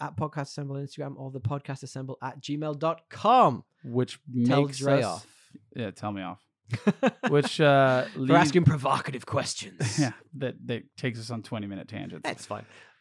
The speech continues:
Speaker 2: Which leads me to the great content that's out there that's non-Marvel, non-Marvel, the main topic of today. What
Speaker 1: Once
Speaker 2: did we,
Speaker 1: non-Marvel.
Speaker 2: what did we watch, Tommy?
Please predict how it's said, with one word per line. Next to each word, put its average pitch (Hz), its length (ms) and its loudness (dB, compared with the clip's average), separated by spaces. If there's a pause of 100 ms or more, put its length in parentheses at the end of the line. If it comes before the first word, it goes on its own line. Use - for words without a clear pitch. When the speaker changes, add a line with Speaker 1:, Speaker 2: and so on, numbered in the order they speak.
(140)
Speaker 2:
Which 160 380 2
leads 151 500 0
me 160 220 0
to 143 520 -2 (1800)
the 117 80 -10
great 131 340 -2
content 123 480 -4
that's 110 180 -8
out 110 200 -6
there 117 180 -6
that's 107 200 -8
non-Marvel, 104 960 -6 (100)
non-Marvel, 120 880 -2
the 120 120 -4
main 127 300 -2
topic 113 420 -6
of 98 100 -12
today. 101 480 -10
What 135 100 -4
Speaker 1:
Once 127 120 -2
Speaker 2:
did 120 80 -4
we, 123 60 2
Speaker 1:
non-Marvel. 151 680 -2
Speaker 2:
what 117 120 -4
did 113 100 -4
we 113 80 -8
watch, 98 420 -8
Tommy? - 360 -12